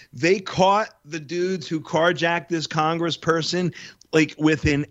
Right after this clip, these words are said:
hours, right? If you were carjacked, you think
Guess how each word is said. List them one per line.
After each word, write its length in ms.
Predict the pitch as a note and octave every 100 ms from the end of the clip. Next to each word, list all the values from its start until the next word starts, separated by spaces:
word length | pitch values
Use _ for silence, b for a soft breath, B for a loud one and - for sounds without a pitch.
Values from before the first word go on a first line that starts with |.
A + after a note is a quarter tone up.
| -
hours, 800 | D3 D#3 D#3+ A#2 F2+ F2 - - _ _ _ _ _ _
right? 340 | C#3 C#3+ D#3+ D#3 _ _ _ _ _ _ _
If 180 | E3 C3+
you 200 | E3+ A#3
were 160 | A3+
carjacked, 720 | G#3+ G3+ G#3 F#3+ G#3 G3+ - - _ _ _ _ _ _ _ _ _ _ _ -
you 140 | D3+
think 480 | D3+ E3+ E3+ C#3 -